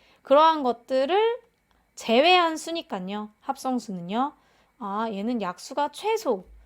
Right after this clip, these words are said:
세 개는 되어야겠구나라는 것도 알 수 있습니다. 자, 그렇다면요, 한 가지 궁금한 점이 생겨요. 뭐냐면요,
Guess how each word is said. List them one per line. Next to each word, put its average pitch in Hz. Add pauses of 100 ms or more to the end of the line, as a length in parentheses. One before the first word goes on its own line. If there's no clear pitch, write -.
(320)
세 370
개는 370 (340)
되어야겠구나라는 220
것도 277
알 202
수 -
있습니다. 180 (1300)
자, 233
그렇다면요, 254
한 370
가지 403
궁금한 370
점이 247
생겨요. 208 (600)
뭐냐면요, 294